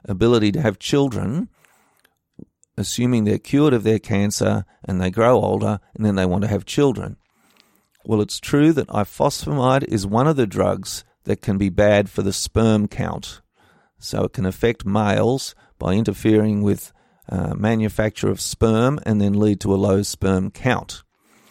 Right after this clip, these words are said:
And so when we see teenage boys and we're going to give them ifosfamide,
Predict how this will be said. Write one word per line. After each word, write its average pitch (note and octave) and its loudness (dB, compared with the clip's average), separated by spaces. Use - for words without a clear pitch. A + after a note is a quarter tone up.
And G#2 -2
so G#2 2
when A#2+ 2
we A2+ 2
see G#2+ 0
teenage G#2+ -2
boys A2+ 2
and G2 -2
we're G2 0
going G#2 2
to G#2 0
give C3 0
them G#2 0
ifosfamide, G#2 -2